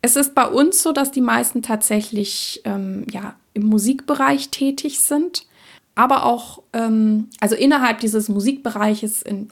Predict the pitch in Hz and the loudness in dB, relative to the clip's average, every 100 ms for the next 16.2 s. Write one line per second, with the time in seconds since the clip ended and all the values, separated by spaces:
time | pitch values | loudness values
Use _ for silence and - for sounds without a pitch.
0 | - 220 214 185 196 185 180 - 180 - | 0 2 4 0 -4 -6 -8 -10 -10 -6
1 | 165 170 - 147 - _ - 185 214 233 | -4 -4 -6 -10 -12 _ -2 2 2 2
2 | 226 208 214 202 208 208 202 - - - | 0 0 0 0 2 0 -2 -10 -6 2
3 | 202 214 202 190 196 196 190 185 - - | 4 4 2 0 -2 -2 -6 -6 -6 -6
4 | - 190 196 208 _ _ - 180 190 - | -6 -8 -8 -12 _ _ -6 0 0 0
5 | 156 156 151 - 156 - - 170 196 - | -2 -4 -6 -6 -8 -8 -10 -10 -10 -8
6 | 190 190 190 247 330 - - 208 202 196 | -8 -6 -2 0 0 -2 -6 -4 -4 -6
7 | 208 - - - 202 - 190 - 185 - | -10 -14 -12 -4 -2 -2 -4 -12 -12 -12
8 | - _ _ _ _ _ - 311 403 - | -14 _ _ _ _ _ 2 2 2 -4
9 | 254 254 247 247 - 240 254 254 - 233 | 0 0 0 -2 -4 -2 0 -2 -2 -2
10 | 233 226 220 226 220 - - - - - | -2 0 2 0 -2 -12 -18 -20 -20 -20
11 | _ 220 208 202 277 302 254 226 233 233 | _ -4 -2 2 4 4 0 0 0 0
12 | 233 226 - 208 208 214 - 208 196 - | -2 -4 -2 2 4 2 0 -2 -2 -6
13 | - - 208 214 220 196 - 202 - - | -8 0 4 4 2 -4 -4 -6 -6 -8
14 | - 262 285 311 - - 214 214 - 233 | -4 2 2 2 -2 -2 -2 -2 -4 -6
15 | 220 226 - 202 - 208 214 185 220 - | -4 -4 -4 -6 -6 -6 -8 -12 -10 -12
16 | - - | -12 -14